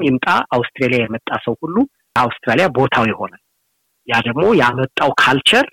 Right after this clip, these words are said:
ያመጣው ባህል የዚህም ሀገር ባለቤት ይሆናል ማለት ነው። የኢትዮጵያ ባህል የአውስትራሊያ ባለቤት ነው በመጣው ሰው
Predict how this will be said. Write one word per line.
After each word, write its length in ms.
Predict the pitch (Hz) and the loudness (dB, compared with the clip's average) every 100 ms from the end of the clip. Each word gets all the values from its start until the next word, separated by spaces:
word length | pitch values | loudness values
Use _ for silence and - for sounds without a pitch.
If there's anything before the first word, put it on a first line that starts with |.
| - | -8
ያመጣው 460 | 117 117 123 - 117 | -6 -6 -4 -2 0
ባህል 280 | 135 165 202 | 0 2 4
የዚህም 480 | 123 117 131 131 117 | 2 0 0 0 0
ሀገር 260 | 113 175 | 2 0
ባለቤት 440 | - 120 120 120 - | 2 0 2 0 -2
ይሆናል 320 | 107 104 101 | -4 -4 -6
ማለት 200 | 95 98 | -6 -10
ነው። 120 | - 110 | -6 0
የኢትዮጵያ 460 | 127 - 131 156 127 | 0 2 0 0 0
ባህል 280 | 139 180 294 - | 0 2 2 0
የአውስትራሊያ 580 | 127 120 - - 131 151 | 0 0 -2 -2 2 2
ባለቤት 520 | 135 135 135 131 127 - | 2 2 2 2 0 0
ነው 100 | 104 | -4
በመጣው 440 | 120 120 - - - | -2 -2 -4 -6 -4
ሰው 140 | 117 | -6